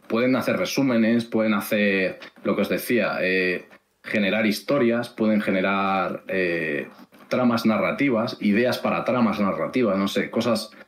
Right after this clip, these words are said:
que ya so-, sobresalen un poco del, de lo que es la, la idea de, de, pues de, de un generador de texto, ¿no? Porque esto ya empieza a parecer otra cosa.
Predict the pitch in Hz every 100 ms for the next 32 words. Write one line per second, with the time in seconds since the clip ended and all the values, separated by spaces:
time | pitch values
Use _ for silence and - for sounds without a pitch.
0 | _ _ _ 117 135 139 170 - - 131
1 | 123 165 180 185 180 165 175 180 190 139
2 | 110 101 104 101 98 123 135 113 92 67
3 | 85 92 95 107 123 135 113 90 82 78
4 | - - _ _ _ _ - - - 92
5 | 85 80 78 - - - _ _ - -
6 | - _ - - - _ _ _ - 92
7 | 92 82 85 123 135 110 85 82 - 139
8 | 147 - 80 85 160 - 90 95 101 -
9 | 120 123 117 117 135 143 113 107 117 123
10 | 131 120 131 143 - - 139 -